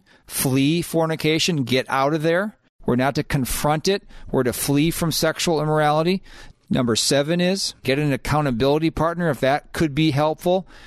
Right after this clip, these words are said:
And finally, number eight, get married, but in the Lord. Unless, of course, you have the gift of singleness.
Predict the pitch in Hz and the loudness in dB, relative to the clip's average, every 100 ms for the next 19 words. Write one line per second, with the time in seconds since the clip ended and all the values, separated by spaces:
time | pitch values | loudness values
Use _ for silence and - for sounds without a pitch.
0 | - - 170 131 - 127 151 147 135 131 | -20 -6 -2 -2 0 0 2 0 2 2
1 | 131 120 143 156 165 - 139 135 131 139 | 0 2 2 2 -2 -8 -2 -2 0 0
2 | 131 147 185 170 113 127 127 - 165 151 | 2 2 0 -2 -4 -2 -2 -2 0 0
3 | 160 160 135 123 117 123 117 87 - - | 0 -4 -2 0 2 0 0 -4 -12 -20
4 | _ 131 117 123 160 - 160 - 147 151 | _ 0 2 2 0 -2 -2 0 0 0
5 | - 127 120 127 127 127 110 120 120 - | 0 0 2 2 0 -2 0 0 0 -4
6 | - 151 120 - 135 127 107 92 - - | -4 -2 0 0 0 2 0 -2 -6 -6